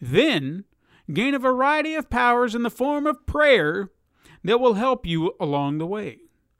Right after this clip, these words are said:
Test your wits through challenges and puzzles, resist the power of the spiritual,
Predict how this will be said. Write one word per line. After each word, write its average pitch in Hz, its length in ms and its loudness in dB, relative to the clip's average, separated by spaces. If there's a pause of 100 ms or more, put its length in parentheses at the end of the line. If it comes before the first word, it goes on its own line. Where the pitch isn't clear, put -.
(760)
Test 170 320 -2
your 269 140 0
wits 277 320 -4
through 262 180 -4
challenges 233 600 0
and 240 120 -4
puzzles, 190 500 -4 (260)
resist 202 500 2
the 269 80 -4
power 254 400 4
of 226 140 -2
the 247 80 -6
spiritual, 247 720 -4